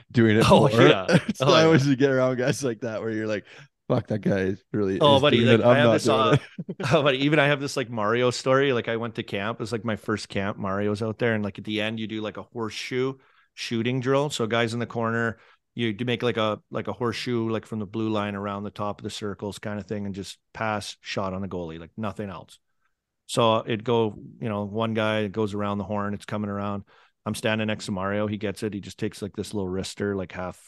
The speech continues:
Speaker 2: snap wrister, goes in, like, from long range, no screen, nothing, not even a hard shot. I'm like, I'm like, I get mine. I'm like, "Fucking rip it," nothing, saves it, no problem.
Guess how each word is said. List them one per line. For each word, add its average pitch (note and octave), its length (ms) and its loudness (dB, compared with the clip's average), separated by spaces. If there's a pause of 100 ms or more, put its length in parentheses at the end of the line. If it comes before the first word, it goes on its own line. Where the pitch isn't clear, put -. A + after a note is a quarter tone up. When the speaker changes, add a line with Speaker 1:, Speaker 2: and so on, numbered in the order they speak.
(120)
Speaker 2:
snap F#2+ 400 -10
wrister, G2 460 -8 (340)
goes G#2 280 0
in, E2+ 220 -10 (160)
like, G2+ 200 -10
from A2+ 200 -8
long G#2 240 -2
range, F#2 380 -12
no G2+ 140 -6
screen, F#2 420 -10
nothing, E2+ 380 -14
not G2+ 160 -8
even G2 180 -10
a F#2 40 -10
hard F#2+ 240 -10
shot. E2 300 -10 (100)
I'm G#2 100 -10
like, F#2+ 280 -12 (960)
I'm G#2+ 100 0
like, G#2+ 220 0
I A2 60 -2
get G#2+ 200 0
mine. G2 220 -4
I'm G2+ 80 -4
like, E2+ 160 -10
"Fucking F#2 440 -8 (500)
rip G#2 260 -2
it," G2 280 -2
nothing, F2 520 -8
saves F2 340 -14
it, E2+ 100 -14
no F#2 140 -14
problem. - 320 -16